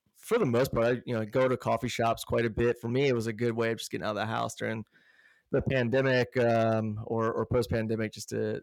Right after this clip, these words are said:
you know, working from home, uh, spending a lot of money on, on, uh, on coffee, my wife drinking a latte. Um, and so we invested in a, in an espresso, espresso machine, uh, and it's been a game changer for us. So, um,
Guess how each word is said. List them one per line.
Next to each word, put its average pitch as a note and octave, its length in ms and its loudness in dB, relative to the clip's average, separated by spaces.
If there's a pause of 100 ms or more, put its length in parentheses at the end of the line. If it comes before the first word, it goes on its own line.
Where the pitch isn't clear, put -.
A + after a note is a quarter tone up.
(120)
you G#2+ 80 -10
know, G#2+ 80 -8
working G#2+ 300 -4
from A2 160 -10
home, A#2+ 420 0 (400)
uh, A2 300 0
spending G#3 280 0
a A#2 60 2
lot B2 220 2
of B2+ 40 0
money A#2 360 0
on, G#2+ 280 -6 (120)
on, G#2+ 320 -4
uh, G#2+ 220 -4 (260)
on A2 320 -4
coffee, C3 600 0
my A#2 160 -2
wife A#2 360 -2
drinking A2+ 260 -6
a G#2+ 60 -4
latte. A#2+ 680 0 (520)
Um, A2+ 420 0
and - 100 -8
so C3 180 2
we C#3+ 120 4
invested A#2+ 460 2
in A#2 100 0
a, A#2 240 4 (220)
in A2 120 0
an G#2+ 100 0
espresso, A#2+ 500 -2 (140)
espresso C#3 480 -2
machine, G#2+ 580 -2 (440)
uh, G#2+ 300 -4
and A#2 100 0
it's B2+ 160 0
been D#3 140 0
a A2 60 -2
game A2 280 -4
changer G#2 320 -8
for G#2 200 -6
us. D#2+ 180 -6
So, G#2+ 360 -2 (420)
um, G#2+ 420 -2